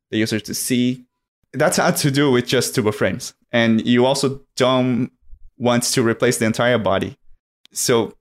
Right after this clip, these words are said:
for that, for those situations where you need to update multiple parts of the page, you can use Turbo Streams. A lot of folks seem to think that you need WebSockets f-, to use Turbo Streams, and that's not true.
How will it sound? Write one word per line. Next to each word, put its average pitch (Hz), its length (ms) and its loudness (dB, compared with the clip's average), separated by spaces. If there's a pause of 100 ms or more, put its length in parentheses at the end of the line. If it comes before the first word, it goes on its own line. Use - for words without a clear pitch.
for 120 260 0
that, 143 360 0
for 127 180 0
those 156 200 0
situations 117 580 -2
where 110 100 2
you 110 200 0
need 117 200 2
to 131 140 -2
update 110 280 -4
multiple 120 280 -2
parts 123 280 0
of 113 120 -4
the 98 80 -12
page, 101 320 -6 (480)
you 117 160 2
can 117 180 0
use 110 180 0
Turbo 104 220 -4
Streams. 110 640 -4 (480)
A 120 60 0
lot 175 120 2
of 214 80 0
folks - 540 -2 (480)
seem 160 380 -2
to 160 580 -4 (500)
think 165 640 -2 (380)
that 123 280 -2
you 131 140 2
need 123 380 0 (180)
WebSockets 147 640 0
f-, - 240 -20
to 139 100 -2
use 131 260 2
Turbo 147 220 -2
Streams, 185 580 -4
and 117 160 -2
that's 113 240 0
not 110 200 -4
true. 185 420 -4